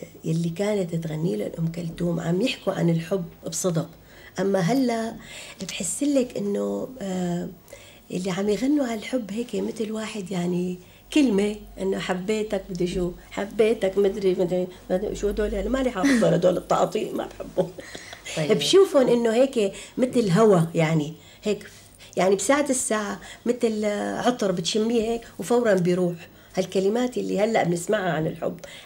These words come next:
Speaker 1: أما الحب الأول والشعراء اللي كانوا
Speaker 2: يا
Speaker 1: يتغنوا
Speaker 2: ترى هي
Speaker 1: بالحب.
Speaker 2: الأغاني اللي اختلفت ولا الحب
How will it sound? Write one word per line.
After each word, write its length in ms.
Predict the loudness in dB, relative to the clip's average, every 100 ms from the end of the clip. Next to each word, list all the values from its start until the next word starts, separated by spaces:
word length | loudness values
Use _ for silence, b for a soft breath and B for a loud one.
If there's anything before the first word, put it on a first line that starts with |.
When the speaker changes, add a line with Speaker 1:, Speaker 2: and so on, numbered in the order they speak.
| -4
Speaker 1:
أما 180 | 0 0
الحب 360 | 0 -2 -2
الأول 560 | -2 0 0 0 0 0 -4 -10 B B
والشعراء 720 | -4 -2 -2 0 0 0 -4
اللي 120 | -4 -4
كانوا 340 | -2 -2 0
Speaker 2:
يا 40 |
Speaker 1:
يتغنوا 280 | 2 2 4
Speaker 2:
ترى 60 | 4
هي 300 | 4 2 0
Speaker 1:
بالحب. 160 | 0
Speaker 2:
الأغاني 280 | -2 -2 -2
اللي 120 | -2
اختلفت 680 | -4 -4 -6 -4 -4 -4 -4 -6 -8
ولا 280 | -4 0 0
الحب 320 | -2 -4 -6